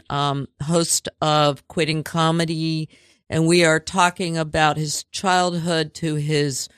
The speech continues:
blue-collar parents in Allentown and how he wound up going into the Coast Guard and subsequently a career in comedy. And it, we're trying to make sense of this, which is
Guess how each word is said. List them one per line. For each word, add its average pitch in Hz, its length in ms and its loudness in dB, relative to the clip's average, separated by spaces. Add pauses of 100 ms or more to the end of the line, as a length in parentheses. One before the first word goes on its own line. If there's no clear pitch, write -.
(540)
blue-collar 185 720 2
parents 147 840 -2
in 156 200 -2
Allentown 160 840 0
and 143 200 -2
how 147 380 0
he 156 140 -2
wound 151 580 -2
up 143 260 0 (140)
going 151 380 2 (100)
into 147 320 -4
the 143 80 -6
Coast - 460 -2
Guard 147 380 4
and 143 200 -2
subsequently 151 1000 -4
a 139 80 -4
career 156 520 0
in 135 180 -6
comedy. 139 720 -2
And 143 320 -4 (100)
it, 131 240 -6
we're 165 120 -4
trying 156 220 -2
to 139 60 -2
make 135 160 -4
sense 131 300 -4
of 127 80 -10
this, 127 260 -4
which - 220 -8
is 127 100 -2